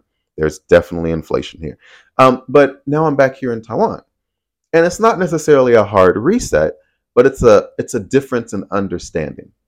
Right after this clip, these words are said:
right? It's my life from returning home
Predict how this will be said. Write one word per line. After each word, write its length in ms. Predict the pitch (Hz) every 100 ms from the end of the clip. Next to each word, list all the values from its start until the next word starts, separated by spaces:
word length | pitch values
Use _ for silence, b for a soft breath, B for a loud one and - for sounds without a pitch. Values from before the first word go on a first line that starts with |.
| _ _ _ -
right? 280 | 104 104 -
It's 200 | 113 -
my 440 | 117 110 104 95 _ _
life 600 | 107 127 147 147 - _ _ _ _
from 160 | - 113
returning 480 | 110 - 123 110 107
home 540 | 147 143 107 101